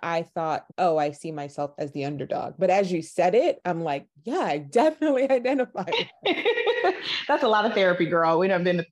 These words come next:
Speaker 2: been through a lot of sessions to kind of pull that through. <laughs>
Speaker 1: I fully support anyone in therapy. I too love therapy. And Oh gosh,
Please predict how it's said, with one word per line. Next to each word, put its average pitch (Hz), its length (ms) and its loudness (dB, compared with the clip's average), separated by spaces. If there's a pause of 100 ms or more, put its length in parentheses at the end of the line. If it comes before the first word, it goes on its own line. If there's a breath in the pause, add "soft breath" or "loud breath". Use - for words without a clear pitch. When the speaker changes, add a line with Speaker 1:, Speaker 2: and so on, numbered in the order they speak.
(120)
Speaker 2:
been 196 160 2
through 196 160 2
a - 20 2
lot 175 220 4
of 254 80 -2
sessions 202 460 -4
to 208 80 -4
kind 196 200 -2
of 185 80 -8
pull 320 180 -2
that 269 220 -4
through. 240 300 -2 (140)
<laughs> - 640 -10
Speaker 1:
I 196 380 -4
fully 208 240 -4
support 180 500 -10 (120)
anyone 170 640 -4
in 160 280 -10
therapy. 175 600 0
I 147 200 -8
too 208 400 0
love 196 300 2
therapy. 180 680 0 (100)
And 165 220 -10 (300)
Oh 170 240 0 (100)
gosh, - 380 -6